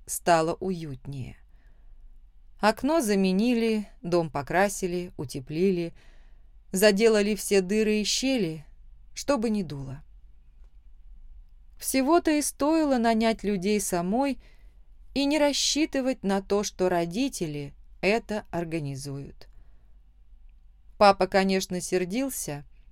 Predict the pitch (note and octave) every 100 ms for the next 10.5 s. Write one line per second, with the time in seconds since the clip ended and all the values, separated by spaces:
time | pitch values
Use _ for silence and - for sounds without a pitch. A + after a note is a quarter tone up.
0 | - - - - - - G3+ A#3 C#4 F4
1 | - A#3 A3+ B3+ C4+ B3+ A#3+ - - -
2 | - - G#3 G3 F#3 G3 G3 F#3+ F3+ -
3 | F3+ F#3+ D4 C#4+ - E3+ E3+ E3+ - E3
4 | - F#3 F#3+ - - E3+ E3 E3+ A3+ A3
5 | E3 G3+ G#3 G#3 G3+ - - - - -
6 | G3+ G3 G3+ G3+ G3+ G3+ - A3 B3 B3+
7 | G3+ - C#3+ C#3 - - - - - -
8 | - - - C4 C#4 - C#4 C4+ C4+ D4+
9 | E4+ - - G#3 G#3 G3 A3+ G#3+ G3 F#3+
10 | F#3 B3+ C4 D#3+ D#3